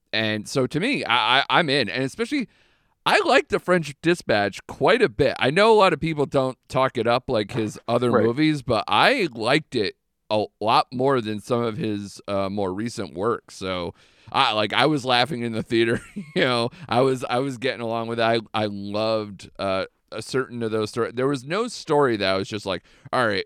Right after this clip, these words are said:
Speaker 1: let's just get this one over with and
Speaker 2: Yeah,
Speaker 1: let's
Speaker 2: yeah.
Speaker 1: move on." So I thought they all had their merits,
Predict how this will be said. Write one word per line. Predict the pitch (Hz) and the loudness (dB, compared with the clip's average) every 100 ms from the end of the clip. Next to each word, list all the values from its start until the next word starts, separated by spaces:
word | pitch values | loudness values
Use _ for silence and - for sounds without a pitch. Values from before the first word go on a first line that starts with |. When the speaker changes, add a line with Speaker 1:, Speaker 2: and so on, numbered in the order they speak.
| _ _ | _ _
Speaker 1:
let's | 123 123 | -2 0
just | 131 - | -2 -2
get | 120 110 | -2 0
this | 110 107 | -2 -2
one | 95 | -2
over | 90 90 | -2 -2
with | 90 90 | -2 -2
and | 127 | 2
Speaker 2:
Yeah, | 113 | 2
Speaker 1:
let's | 107 | 4
Speaker 2:
yeah. | 107 | 0
Speaker 1:
move | 92 92 | 0 -2
on." | 90 82 78 | -4 -6 -6
So | 110 | -2
I | 104 | 0
thought | 107 160 | 2 2
they | 156 | 4
all | 131 131 139 127 117 - _ _ - | 4 6 4 4 0 -6 _ _ -4
had | 127 120 110 95 | 0 0 -2 0
their | 113 107 | 0 0
merits, | 107 113 101 87 - - | 0 2 0 -2 -8 -16